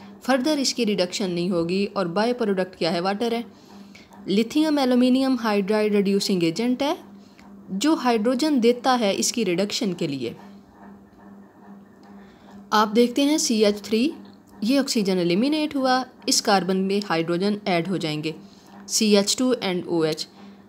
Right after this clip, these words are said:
ethyl अल्कोहल बना, बाय प्रोडक्ट आपके पास क्या है? वाटर है। अब हम देखते हैं complete reduction to alkane, कि alkane में भी ये रिडक्शन हो सकती है।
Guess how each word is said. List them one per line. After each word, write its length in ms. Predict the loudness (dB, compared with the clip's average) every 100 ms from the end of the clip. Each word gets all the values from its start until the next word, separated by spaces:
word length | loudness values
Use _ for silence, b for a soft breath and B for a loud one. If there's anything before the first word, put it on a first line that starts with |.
| -10
ethyl 300 | -4 -2 0
अल्कोहल 380 | 0 0 0 0
बना, 340 | 0 -2 -2 -2
बाय 260 | -2 -2
प्रोडक्ट 440 | -2 -2 -2 -2 -4
आपके 240 | -2 -4
पास 280 | -4 -4 -4
क्या 140 | -4
है? 100 | -4
वाटर 360 | -4 -6 -6 -8
है। 360 | -10 -16 B B B B B
अब 140 | -2 0
हम 200 | 0 0
देखते 340 | -2 -2 -2
हैं 280 | 0 -2 0
complete 520 | 0 0 2 2 0
reduction 680 | 2 2 2 0 -2 -2 -2
to 80 | 0
alkane, 580 | 2 0 -2 -4 -4 -8 -14 B B B B B B -2
कि 200 | -2 0 0
alkane 400 | 2 2 2 4
में 220 | 2 2
भी 80 | 4
ये 180 | 4 2
रिडक्शन 460 | 2 0 -2 0
हो 140 | 0 0
सकती 400 | -2 -4 -2 0
है। 240 | 0